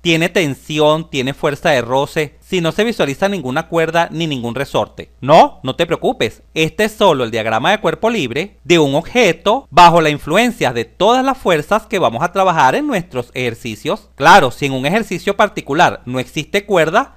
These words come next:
ya sabes que la fuerza de tensión es nula. Y si no existe roce,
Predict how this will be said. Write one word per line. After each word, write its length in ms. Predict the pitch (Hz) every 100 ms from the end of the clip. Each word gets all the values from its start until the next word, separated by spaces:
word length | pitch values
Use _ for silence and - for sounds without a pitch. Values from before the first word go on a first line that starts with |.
| -
ya 200 | 143 139
sabes 340 | - 123 147
que 100 | 202
la 100 | 196
fuerza 300 | - 127 -
de 140 | 180 202
tensión 400 | 208 170 127 113
es 100 | 113
nula. 440 | 110 196 147 - _
Y 120 | 165
si 140 | - 156
no 120 | 139
existe 440 | - 233 208 240 226
roce, 480 | 214 196 - 302